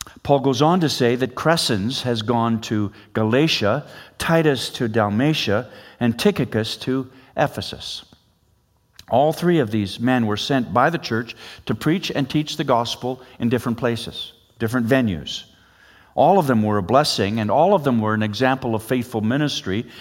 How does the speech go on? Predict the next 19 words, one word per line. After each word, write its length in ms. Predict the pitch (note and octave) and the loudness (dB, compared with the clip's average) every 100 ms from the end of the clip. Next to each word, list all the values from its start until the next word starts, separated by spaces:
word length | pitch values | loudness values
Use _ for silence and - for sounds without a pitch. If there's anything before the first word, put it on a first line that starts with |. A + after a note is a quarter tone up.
| - | -6
in 80 | A#2 | -4
spite 320 | - C3+ C3+ | 2 2 2
of 80 | B2 | 0
the 80 | A2 | 0
hardships 580 | B2+ B2+ - G#2+ - | 0 0 -2 -6 -4
that 200 | - G#2 | -4 -2
they 260 | A2 G#2 G2 - - - - | 0 0 -2 -10 -20 -18 -2
would 160 | A2 | 0
have 160 | A2 G#2 | 0 0
endured 400 | G2+ F#2+ G#2+ G2+ | 0 0 0 0
along 320 | G2 G2 F#2+ | -2 -2 -2
the 80 | F#2 | -4
way. 360 | F#2 D#2+ C#2 - _ _ _ _ _ - | -4 -6 -8 -14 _ _ _ _ _ -4
Undoubtedly, 920 | C3+ C#3 B2 C#3 D#3 D3 G#2+ D#2+ C2 - - | 0 0 2 2 2 0 -2 -4 -8 -10 -8
undoubtedly, 840 | D#3 F#3+ D#3+ D3+ D3+ C#3+ G2 F#2+ F#2+ | -2 0 0 2 2 2 -2 -4 -4
they 180 | A2+ A2+ | -2 0
helped 300 | C3 B2+ A#2 | 0 -2 -6
the 60 | |
believers 680 | G#2+ A#2 B2 B2+ G#2 F2 | -4 -2 0 0 -2 -4